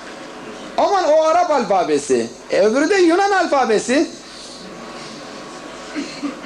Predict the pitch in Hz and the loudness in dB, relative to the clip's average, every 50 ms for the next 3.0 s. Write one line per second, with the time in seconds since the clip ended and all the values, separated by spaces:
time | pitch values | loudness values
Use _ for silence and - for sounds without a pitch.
0 | 262 - - - - - - - 247 - - - - - - - - - - - | -10 -10 -12 -14 -14 -14 -12 -12 -12 -14 -14 -14 -14 -14 -14 -14 -16 -16 -16 -16
1 | - - - - - 147 180 196 247 285 311 302 330 339 359 349 - 311 359 381 | -16 -16 -16 -4 0 0 2 2 2 2 4 4 4 4 2 2 4 4 4 4
2 | 370 415 403 381 359 339 311 247 262 269 240 220 214 - - 214 240 285 294 | 6 4 4 4 4 2 2 2 2 2 4 4 2 2 2 2 2 2 2